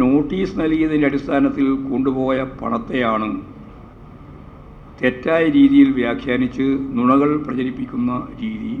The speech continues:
ഉണ്ടായിരുന്നു. എവിടുന്നോ കുറേ പണം ഉണ്ടായിരുന്നു, അതെല്ലാം കൊണ്ടുപോയിട്ട് ബാങ്കിൽ എത്തിച്ചിരിക്കുകയാണെന്നും അവിടെ എത്തിച്ചപ്പോൾ പിടിക്കപ്പെട്ട പോലെയാണ് സംഭവം എന്നൊക്കെ നിങ്ങൾ അവതരിപ്പിച്ചല്ലോ മാധ്യമങ്ങളും. വസ്തുതകൾ പരിശോധിച്ച് വാർത്ത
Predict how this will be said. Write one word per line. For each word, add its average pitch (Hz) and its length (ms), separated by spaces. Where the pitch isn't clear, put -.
ഉണ്ടായിരുന്നു. - 440
എവിടുന്നോ 135 320
കുറേ 139 160
പണം 131 200
ഉണ്ടായിരുന്നു, 135 520
അതെല്ലാം 135 320
കൊണ്ടുപോയിട്ട് 127 480
ബാങ്കിൽ 123 260
എത്തിച്ചിരിക്കുകയാണെന്നും 127 840
അവിടെ 131 240
എത്തിച്ചപ്പോൾ 139 560
പിടിക്കപ്പെട്ട 139 440
പോലെയാണ് 127 460
സംഭവം 123 380
എന്നൊക്കെ 120 340
നിങ്ങൾ 127 200
അവതരിപ്പിച്ചല്ലോ 123 560
മാധ്യമങ്ങളും. 107 560
വസ്തുതകൾ 185 560
പരിശോധിച്ച് 139 500
വാർത്ത 127 240